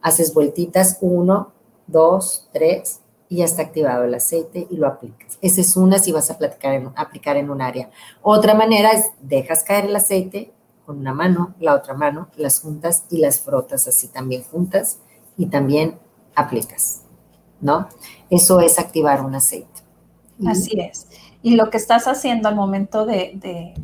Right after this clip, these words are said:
Speaker 2: de frotar, ¿no? Es activar lo que son las nanopartículas, ¿no? Que es la, la función que hace el difusor con,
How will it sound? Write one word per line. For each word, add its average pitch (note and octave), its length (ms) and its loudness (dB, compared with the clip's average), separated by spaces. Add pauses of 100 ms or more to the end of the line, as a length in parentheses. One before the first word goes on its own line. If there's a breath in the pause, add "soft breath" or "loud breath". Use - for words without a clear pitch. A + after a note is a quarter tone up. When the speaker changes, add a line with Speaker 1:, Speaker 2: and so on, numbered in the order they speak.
Speaker 2:
de F#3 100 -6
frotar, G3+ 720 2
¿no? G#3+ 340 2
Es G3 260 -2
activar G3 420 -2
lo A3 140 0
que G3 80 -6
son G3 220 -2
las A3 160 2
nanopartículas, F#3 1080 -2
¿no? A#3+ 220 0
Que A#3 180 4
es A#3+ 140 0
la, B3 300 4
la B3 160 4
función B3+ 640 0
que A#3+ 140 0
hace G3 460 2
el G#3 160 0
difusor C#4+ 680 -4
con, F3 260 -8